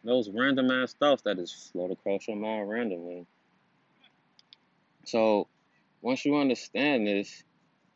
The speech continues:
you can sit with yourself and say, "Okay, does this thought serve me?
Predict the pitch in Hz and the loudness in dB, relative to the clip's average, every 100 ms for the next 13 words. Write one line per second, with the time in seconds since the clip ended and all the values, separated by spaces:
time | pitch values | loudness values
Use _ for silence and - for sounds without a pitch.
0 | _ _ - 120 120 - 156 151 - 113 | _ _ -2 0 0 2 2 4 2 0
1 | - 107 101 101 - 107 113 104 95 90 | 0 0 0 -4 0 2 2 0 -2 -2
2 | _ _ _ - 107 98 147 156 - - | _ _ _ -6 -4 2 2 2 0 6
3 | 131 123 - - 120 127 120 120 120 123 | 6 6 2 -2 2 4 2 2 2 2